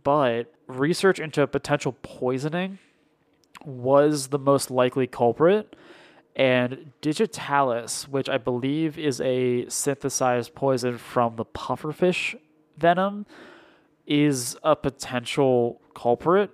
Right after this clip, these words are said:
as to how he died, which is a highly toxic material. Um, again, this also doesn't answer, you know, what is his connection to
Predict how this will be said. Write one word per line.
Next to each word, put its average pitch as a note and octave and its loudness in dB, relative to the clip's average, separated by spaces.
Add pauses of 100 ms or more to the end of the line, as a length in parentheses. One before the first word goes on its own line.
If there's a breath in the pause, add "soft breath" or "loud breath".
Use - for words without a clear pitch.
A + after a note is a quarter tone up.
as B2+ -4
to C3 -2
how A#2+ 2
he A#2+ -6
died, A#2 -2
which C#3 -6
is A#2 -6
a A2 -4
highly C#3 -2
toxic A2+ -10
material. A2+ -8 (600 loud breath)
Um, G#2+ -4
again, E3 2
this D3+ -6
also D#3 2
doesn't D#3 0
answer, C#3+ -2 (180)
you D3+ -8
know, B2+ 2 (240)
what B2+ 0
is C3 -2
his C#3 -4
connection C#3 -4
to C#3+ -2